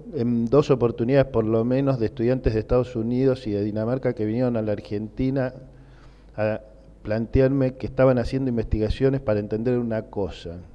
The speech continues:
Querían entender cómo podía existir un país que tuviera una ley de migraciones como la que acaba de describir Rubén.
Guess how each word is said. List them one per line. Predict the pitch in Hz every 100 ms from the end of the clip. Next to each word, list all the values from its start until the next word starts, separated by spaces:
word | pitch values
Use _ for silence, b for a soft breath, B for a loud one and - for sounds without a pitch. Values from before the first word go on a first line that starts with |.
| - - b b b
Querían | - 123 156 143
entender | 123 - 120 127 139 143
cómo | 139 147 143 131
podía | 120 117
existir | 110 - 110 131
un | 127
país | 120 113 120 143
que | 143 117
tuviera | - 110 117 131 131
una | 117 107
ley | 110 117 127 135
de | 123 107
migraciones | 107 101 107 123 131
como | 123 107
la | 98 98
que | 98
acaba | - 113 113
de | 107 101 98 92
describir | 92 101 - 101 113 104
Rubén. | 104 98 92 87